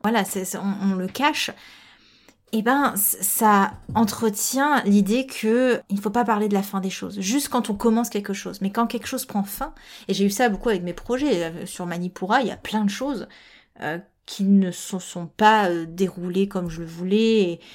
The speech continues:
et plein de projets qui sont morts dans l'œuf, et j'en ai pas parlé. Non pas parce que j'avais envie de le cacher, mais juste,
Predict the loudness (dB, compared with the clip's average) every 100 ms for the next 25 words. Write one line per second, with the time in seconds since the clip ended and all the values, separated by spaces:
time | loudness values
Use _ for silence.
0 | -12 -10 0 2 2 0 -2 0 0 -2
1 | -6 -6 -2 -2 -4 -6 -2 -4 -4 -8
2 | -4 -2 -2 -4 -2 0 2 0 0 0
3 | 0 0 -6 -8 -6 -6 -8 -8 -4 -2
4 | 0 0 0 0 -4 -4 -12